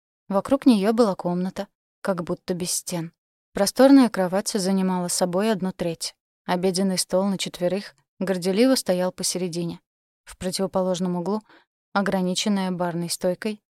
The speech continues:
ютилась маленькая кухня. "Оформлено мрачно, но стильно", подумала Соня, пытаясь понять, где находится. Память, как недописанный роман,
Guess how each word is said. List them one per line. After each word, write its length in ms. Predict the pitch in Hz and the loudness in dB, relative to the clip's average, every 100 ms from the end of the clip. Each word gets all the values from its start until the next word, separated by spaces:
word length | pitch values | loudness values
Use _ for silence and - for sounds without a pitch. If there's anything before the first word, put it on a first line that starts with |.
| - | -8
ютилась 580 | 196 190 247 277 262 185 | -6 -2 2 2 2 -2
маленькая 440 | 175 185 - 175 | -2 -2 0 0
кухня. 420 | - 165 - 170 - _ _ _ _ _ _ _ _ _ _ _ | -2 -10 -10 -12 -14 _ _ _ _ _ _ _ _ _ _ _
"Оформлено 600 | 208 - 277 302 302 247 | -4 4 6 8 8 6
мрачно, 500 | 202 185 196 - 240 | 4 0 -2 0 0
но 120 | 214 | 0
стильно", 500 | - - 175 165 165 _ _ - | -2 -4 -4 -4 -8 _ _ 0
подумала 480 | 208 208 202 190 180 | 2 4 2 2 0
Соня, 380 | - 196 220 | 0 0 0
пытаясь 400 | 220 185 180 175 | -2 -2 0 0
понять, 400 | - 180 180 190 | -2 -4 -4 -4
где 240 | 190 170 185 | -6 -4 -2
находится. 680 | 180 - 175 175 - 190 - _ _ _ _ _ _ _ | -2 0 -2 -2 -6 -6 -12 _ _ _ _ _ _ _
Память, 400 | 190 185 202 208 | 0 2 0 -4
как 200 | - 180 | -8 -4
недописанный 640 | 190 180 180 185 - 180 175 | -2 0 0 0 0 -2 -2
роман, 360 | 175 190 214 | -2 -2 -2